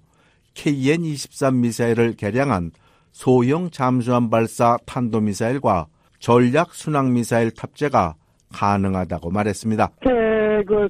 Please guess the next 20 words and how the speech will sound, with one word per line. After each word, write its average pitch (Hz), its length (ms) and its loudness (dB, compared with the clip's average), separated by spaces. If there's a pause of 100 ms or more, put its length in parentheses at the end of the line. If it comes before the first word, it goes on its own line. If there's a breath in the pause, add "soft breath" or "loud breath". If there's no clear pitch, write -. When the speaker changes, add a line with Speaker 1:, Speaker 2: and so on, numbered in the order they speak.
Speaker 2:
큰 254 960 2
것은, 220 580 0 (600 loud breath)
어, 202 560 2
이렇게 190 340 0
그 180 140 0 (100)
덮개 247 340 0
직경을 226 380 2
보니까 185 320 0
일 254 160 4 (240)
점 254 480 2
사 214 240 0
미터 196 540 -2
이하 220 240 0
정도 151 260 -2
될 139 140 -2
것 135 140 -8
같아요. 139 640 -2 (160)
케이엔 262 340 -2
이십삼을 202 560 -4
이렇게, 139 340 -4